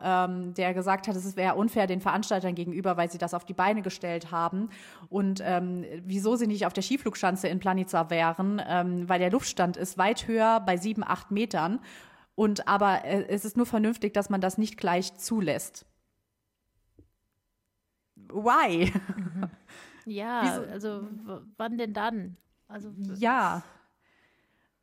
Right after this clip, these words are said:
Speaker 1: Oder zumindest mal sagen, „Okay, dann kommt nach Planica, aber dann springt auf der, auf der großen Schanze.“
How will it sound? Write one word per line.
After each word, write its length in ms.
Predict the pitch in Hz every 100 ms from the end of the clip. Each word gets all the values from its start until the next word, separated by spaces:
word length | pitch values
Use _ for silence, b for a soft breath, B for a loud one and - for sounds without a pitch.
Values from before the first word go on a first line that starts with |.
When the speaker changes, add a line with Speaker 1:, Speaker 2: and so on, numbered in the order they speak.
| _
Speaker 1:
Oder 440 | - 233 233 - 190
zumindest 380 | - 233 247 262
mal 100 | 240
sagen, 280 | 226 226 220
„Okay, 240 | 220 254
dann 140 | 233 208
kommt 200 | 247 277
nach 140 | 214
Planica, 600 | 214 196 196 190 196 220
aber 200 | - 208
dann 100 | 202
springt 260 | 208 240 220
auf 100 | 196
der, 240 | 185 185
auf 100 | 196
der 260 | 196 180 170
großen 320 | - 285 233
Schanze.“ 500 | 185 156 156 156 147